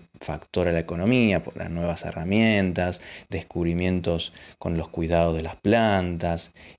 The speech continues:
cuidados del ser humano y demás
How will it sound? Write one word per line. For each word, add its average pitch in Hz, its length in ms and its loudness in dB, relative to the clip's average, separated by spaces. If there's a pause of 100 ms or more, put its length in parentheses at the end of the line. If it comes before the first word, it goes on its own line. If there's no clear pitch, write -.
(120)
cuidados 85 440 2
del 82 200 -6
ser 90 240 -2
humano 87 640 2
y 87 80 0
demás 110 480 2